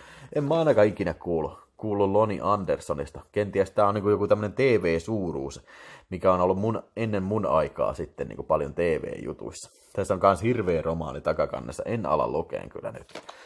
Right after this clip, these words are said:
Näyttää tylsältä. Mikä julkaisija tää on? Joku ihme, no, L M Media. Olipa oudon näköinen. Oudon näköiset punaiset kannat, joo.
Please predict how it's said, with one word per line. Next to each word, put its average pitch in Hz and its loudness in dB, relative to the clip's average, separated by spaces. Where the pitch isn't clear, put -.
Näyttää 82 2
tylsältä. 69 -4
Mikä 170 -2
julkaisija 127 -2
tää 71 -4
on? 65 -8
Joku 87 -6
ihme, 143 -4
no, 117 -10
L 95 0
M 90 -6
Media. 90 -6
Olipa 139 -4
oudon 101 0
näköinen. 80 -4
Oudon 127 0
näköiset 87 -4
punaiset 87 -6
kannat, - -2
joo. - -6